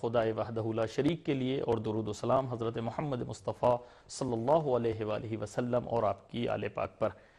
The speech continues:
ناظرین اکرام، سحر عالمی نیٹ ورک کی جانب سے براہ راست نشر ہونے والے پروگرام راہ زندگی کے ہمراہ آپ کا میزبان کفایت حسین حاضر خدمت ہے۔ اس پروگرام میں میں آپ کو اپنی جانب سے اور اسٹوڈیو میں موجود اپنی ٹیم کی جانب سے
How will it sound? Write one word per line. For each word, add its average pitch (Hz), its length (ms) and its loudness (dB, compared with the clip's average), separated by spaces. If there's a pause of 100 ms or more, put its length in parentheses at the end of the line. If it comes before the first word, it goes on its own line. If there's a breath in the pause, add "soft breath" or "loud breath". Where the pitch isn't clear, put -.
(340 soft breath)
ناظرین 208 260 4
اکرام، 196 360 4
سحر 202 300 0
عالمی 180 260 4
نیٹ 151 180 -4
ورک 175 120 0
کی 160 60 -4
جانب 131 260 0
سے 143 140 0
براہ 120 220 4
راست 143 340 2
نشر 190 240 -4
ہونے 165 180 -4
والے 156 200 0
پروگرام 139 400 0
راہ 120 200 2
زندگی 165 420 -2
کے 160 100 0
ہمراہ 117 400 2
آپ 110 220 0
کا 113 60 -2
میزبان 120 380 0
کفایت 113 380 -2
حسین 117 220 -4
حاضر 113 320 0
خدمت 202 300 2
ہے۔ 170 60 4 (580 loud breath)
اس 202 160 2
پروگرام 185 300 4
میں 175 120 -2
میں 143 120 2
آپ 123 160 2
کو 127 80 0
اپنی 190 200 0
جانب 113 280 0
سے - 120 -6
اور 123 80 0
اسٹوڈیو 202 400 0
میں 208 80 0
موجود 160 320 0
اپنی 156 200 -4
ٹیم 175 300 -2
کی 175 160 -2
جانب 127 300 0
سے 131 200 2